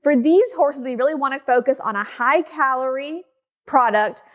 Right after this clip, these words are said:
that's going to have multiple energy sources. So fat for their aerobic energy needs, some starch for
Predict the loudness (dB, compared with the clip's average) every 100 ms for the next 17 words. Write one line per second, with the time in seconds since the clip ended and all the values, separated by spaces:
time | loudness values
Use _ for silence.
0 | _ -4 0 2 0 0 0 -2 -2 0
1 | 0 -2 -4 -4 -4 -8 -10 -10 -6 -2
2 | -2 -4 -14 -16 -20 _ _ 0 2 2
3 | -2 -2 0 2 -2 -6 _ 0 0 2
4 | 0 0 -2 -6 -8 -10 -12 -10 -12 -12
5 | -12 -12 -12 -14 -10 0 2 2 -2 -4
6 | 0 2 4 2 -2 -18 -20 -2 2